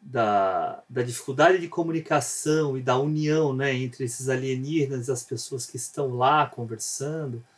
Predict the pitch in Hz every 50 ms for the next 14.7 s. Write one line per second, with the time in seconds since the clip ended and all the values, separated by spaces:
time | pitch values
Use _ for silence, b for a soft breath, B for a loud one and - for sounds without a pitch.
0 | b b b b b b b - 127 127 139 143 147 - - 175 170 170 165 165
1 | 156 151 151 156 165 180 175 - - - 190 190 b b b b b _ - -
2 | 170 170 175 170 165 - 170 160 160 160 160 151 147 151 160 165 165 156 151 139
3 | 131 131 131 131 127 131 147 165 170 156 139 131 131 127 135 131 131 135 131 -
4 | 135 131 123 123 147 147 143 - - - - 123 120 - _ 135 131 131 127 123
5 | - _ _ _ _ _ _ _ _ - 131 127 120 120 131 127 - 120 117 -
6 | 123 117 110 135 180 - - 127 - - 120 117 127 135 131 127 120 120 113 -
7 | - 143 - 131 120 123 - - b b b b b b _ - 131 131 127 123
8 | 127 123 123 120 - - 131 123 120 - - 117 - - - 120 117 123 139 160
9 | 165 151 131 120 - B B B B B B _ - 131 143 156 170 160 151 165
10 | 170 196 190 180 - - - - - - - 151 147 156 165 160 156 - - 170
11 | 156 139 135 139 139 143 151 160 160 180 - - - - - - _ _ - 147
12 | 139 - - - 131 127 - - _ - - 453 480 - - 415 381 339 - -
13 | - 151 131 127 123 123 - - - 175 196 190 214 208 - - - - - 247
14 | 247 247 220 185 151 139 131 135 160 196 196 165 b